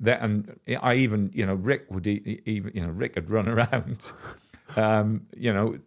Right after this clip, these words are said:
to the best of his b-, ability, and most probably the most he ever did for any other manager. But, you know, an u-,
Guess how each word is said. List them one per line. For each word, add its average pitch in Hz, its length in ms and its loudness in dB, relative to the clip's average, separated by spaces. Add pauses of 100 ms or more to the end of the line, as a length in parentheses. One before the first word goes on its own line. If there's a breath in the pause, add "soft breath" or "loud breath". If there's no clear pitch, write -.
(120)
to 127 80 0
the 107 100 2
best 120 280 2
of 104 80 -2
his 110 140 2
b-, - 180 -6
ability, 92 440 2
and 104 100 2
most 107 160 0
probably 104 220 0
the 101 60 0
most 110 240 0
he 110 100 4
ever 107 140 2
did 104 200 0
for 113 120 0
any 113 220 4
other 110 140 4
manager. 113 500 0 (480 soft breath)
But, 98 180 -2
you 117 100 2
know, 98 180 0
an 104 140 -4 (180)
u-, 123 160 2